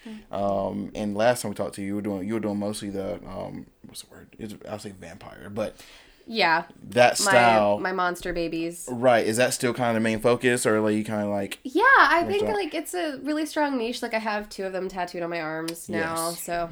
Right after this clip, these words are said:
Speaker 1: my
Speaker 2: Yeah.
Speaker 1: kids. Um,
Speaker 2: <laughs>
Speaker 1: my children. Um, I'm basically just gonna keep drawing my own tattoos and just
Speaker 2: Really?
Speaker 1: Yeah. I, I love doing it. It's so easy.
Speaker 2: That's interesting. I don't know if I've ever met anyone that just does their own. That makes sense, though.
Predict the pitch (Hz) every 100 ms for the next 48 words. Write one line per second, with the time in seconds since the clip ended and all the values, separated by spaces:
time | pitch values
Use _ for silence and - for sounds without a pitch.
0 | - 180 170 170 175 - - - 190 185
1 | 180 180 175 185 415 - 339 240 285 214
2 | 214 196 190 202 202 - 208 196 - 196
3 | - 196 185 180 175 254 269 359 311 202
4 | 170 170 - 160 - 151 - 135 101 82
5 | 58 - - - - - 60 - - 98
6 | - - - - 208 170 - 170 - -
7 | - 175 175 170 165 - 170 160 160 147
8 | 143 180 90 87 90 - - - - -
9 | 67 67 - 427 427 415 392 - 127 339
10 | 277 - 156 165 160 147 - - 131 151
11 | 151 147 147 143 139 - _ - - -
12 | 113 120 139 120 151 143 285 - - 294
13 | 196